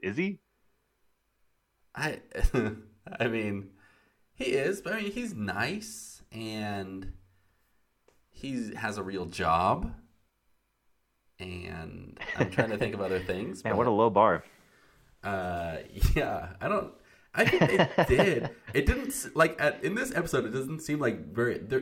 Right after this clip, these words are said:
Speaker 2: it doesn't seem like there are very many girls that are still, like, excited about him and who he is.
Speaker 1: I, I agree. He kept saying in the episode, "Oh, I'm worried that they're all just gonna get up and leave."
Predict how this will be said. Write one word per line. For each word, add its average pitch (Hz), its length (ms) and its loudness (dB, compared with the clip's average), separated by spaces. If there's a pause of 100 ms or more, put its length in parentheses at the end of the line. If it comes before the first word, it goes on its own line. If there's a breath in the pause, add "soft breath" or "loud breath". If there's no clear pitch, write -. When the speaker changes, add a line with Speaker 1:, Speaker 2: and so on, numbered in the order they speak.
(120)
Speaker 2:
it - 80 -4
doesn't 240 180 -2
seem 214 140 -4
like 175 120 -4
there 151 100 0
are 123 40 -2
very 120 180 0
many 113 160 -2
girls 95 420 -4
that - 300 -6 (260)
are 98 180 2
still, 107 320 -2
like, 92 200 -2 (120)
excited 92 560 -2
about 85 500 -4 (160)
him 85 360 -4 (140)
and 90 140 -6
who 90 120 0
he 87 220 -6
is. - 320 -12 (840)
Speaker 1:
I, 123 200 4 (160)
I 120 140 6
agree. 110 480 4 (140)
He 151 200 0
kept 165 240 2
saying 135 500 2
in 107 80 4
the 113 100 8
episode, 101 460 4 (460 loud breath)
"Oh, 98 60 8
I'm 120 120 6
worried 120 280 8
that 104 100 -2
they're 104 140 8
all 104 100 8
just 90 120 -6
gonna 101 140 2
get 98 200 4
up 101 140 4
and 87 140 0
leave." 87 300 -2